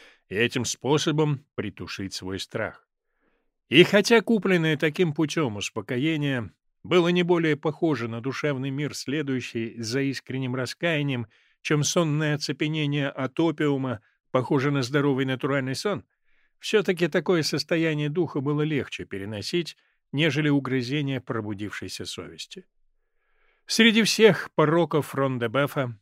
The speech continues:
человека грубого и алчного, корыстолюбие было наиболее сильным. Он предпочитал пренебречь церковью и ее служителями, нежели покупать себе отпущение грехов ценой золота и земельных угодий. Храмовник, безбожник совсем иного порядка,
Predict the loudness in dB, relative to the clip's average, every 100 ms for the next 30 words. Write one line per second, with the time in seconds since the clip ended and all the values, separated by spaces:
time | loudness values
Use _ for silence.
0 | _ -12 -6 -2 0 0 2 4 4 4
1 | 0 -2 -2 -4 -4 -8 -10 -10 -10 -14
2 | _ _ _ _ 4 4 4 2 2 2
3 | 2 -2 -2 -4 -4 -6 -8 -8 -8 -6
4 | -6 -8 -12 -16 -20 _ _ _ _ _
5 | -2 -2 2 0 4 2 2 2 4 4
6 | 2 2 2 2 0 -2 -4 2 2 2
7 | -2 2 4 4 4 0 -2 -2 0 -4
8 | -4 -10 -10 -14 _ -6 0 0 2 0
9 | 0 -2 -2 0 0 0 -2 0 -2 -2
10 | -4 -4 -2 0 0 -2 -4 -2 -2 -2
11 | -4 -4 -4 -2 0 0 -2 -6 -8 _
12 | -4 -2 -2 -4 -8 -6 -4 -4 -6 -8
13 | -20 _ _ _ _ _ _ _ 2 6
14 | 6 6 6 2 0 -6 -8 -4 -2 0
15 | 0 0 -2 -2 -2 0 -2 0 -2 -4
16 | -4 -6 -8 -10 -12